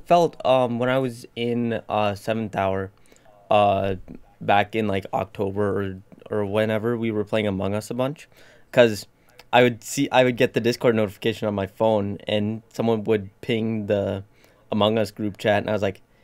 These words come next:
"God, I wanna play," <laughs> 'cause that's when I was really into Among Us, and I was having lots of fun with it. And I was like,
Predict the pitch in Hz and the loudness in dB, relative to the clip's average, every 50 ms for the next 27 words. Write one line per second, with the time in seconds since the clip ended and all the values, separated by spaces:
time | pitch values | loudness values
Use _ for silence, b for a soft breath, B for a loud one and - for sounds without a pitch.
0 | b b b b - 139 127 120 139 170 202 196 143 - - - - 110 107 113 | b b b b 2 4 6 8 8 6 6 4 2 0 -2 0 2 4 6 6
1 | 139 165 151 - - - 151 127 113 107 - B 180 180 175 160 - - 110 98 | 6 6 4 2 2 4 4 4 4 2 -6 B -16 -16 -14 -6 0 0 0 0
2 | 104 107 113 117 117 113 113 104 107 113 113 110 - 156 - 120 123 117 113 113 | 0 0 2 2 2 2 2 2 2 0 0 -2 -2 -2 0 2 2 2 2 0
3 | 113 107 110 107 104 104 110 120 117 107 104 - 107 107 107 101 104 101 104 101 | 0 0 -2 -2 -2 -2 -2 -2 -2 -2 -4 -4 -4 -4 -2 -2 -2 -2 -4 -4
4 | 101 104 101 101 - - - 107 110 117 113 107 104 101 104 _ b b b b | -6 -6 -6 -8 -10 -10 -6 -4 -4 -4 -4 -6 -6 -10 -10 _ b b b b
5 | b b b b b - 117 120 117 113 110 104 101 101 b b b b b b | b b b b b -2 0 2 2 2 0 -2 -6 -8 b b b b b b
6 | - - 120 123 117 117 - | 2 4 6 6 6 4 4